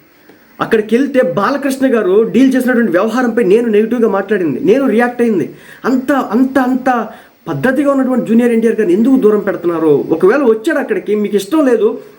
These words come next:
అట్లీస్ట్ ఆ రోజు వరకు పలకరించండి. శత్రువు ఇంటికి వచ్చినా కానీ మంచినీళ్ళు ఇమ్మంటారు కదా. నందమూరి చైతన్య కృష్ణ అంట ఆయన జూనియర్ ఎన్టీఆర్ గారిని టార్గెట్ చేస్తూ ఉండడంతో ఏం అది? జూనియర్ ఎన్టీఆర్ ఏమైనా తక్కువలా కనిపిస్తున్నాడా?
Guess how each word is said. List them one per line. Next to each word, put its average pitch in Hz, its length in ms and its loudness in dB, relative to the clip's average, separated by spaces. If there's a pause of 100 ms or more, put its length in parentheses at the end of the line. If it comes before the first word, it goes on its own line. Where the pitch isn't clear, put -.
(120)
అట్లీస్ట్ 320 320 2
ఆ 233 100 -2
రోజు 294 180 2
వరకు 269 160 2
పలకరించండి. 262 500 -2
శత్రువు 302 400 0
ఇంటికి 285 180 2
వచ్చినా 269 200 0
కానీ 254 200 0 (240)
మంచినీళ్ళు 277 400 2
ఇమ్మంటారు 226 340 0
కదా. 165 320 -4 (1600)
నందమూరి 175 520 2
చైతన్య 180 260 0
కృష్ణ 151 340 -4
అంట 135 260 -2
ఆయన 190 300 2
జూనియర్ 180 320 2
ఎన్టీఆర్ 170 300 0
గారిని 156 200 0
టార్గెట్ 151 480 -2
చేస్తూ 143 220 -2
ఉండడంతో 131 460 -2 (500)
ఏం 285 260 4
అది? 127 280 -4 (1120)
జూనియర్ 262 260 -2
ఎన్టీఆర్ 240 240 -2
ఏమైనా 220 140 -2
తక్కువలా 247 400 -2
కనిపిస్తున్నాడా? 196 800 -4